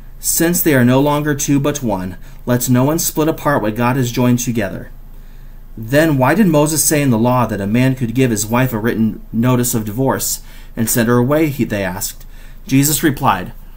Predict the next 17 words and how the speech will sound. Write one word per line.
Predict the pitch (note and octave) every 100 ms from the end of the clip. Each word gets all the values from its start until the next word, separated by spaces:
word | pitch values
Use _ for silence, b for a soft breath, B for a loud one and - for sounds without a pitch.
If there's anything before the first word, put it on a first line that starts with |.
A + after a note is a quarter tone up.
| -
"Moses | A#2 C3+ D#3 E3 -
permitted | - C3 D3+ D#3 C3
divorce | A2 G#2+ G#2 G2+ -
only | - C3 C#3
as | A#2+ A#2
a |
concession | A2+ A2 - C3 C3 A2+
to | -
your | G#2+ G#2+
hard | A#2 G#2+
hearts, | A#2 B2+ - - - b b b -
but | C3
it | B2
was | A#2 A2+
not | B2+ D3 B2+
what | A#2+ A2+ A2
God | A#2 B2 C3+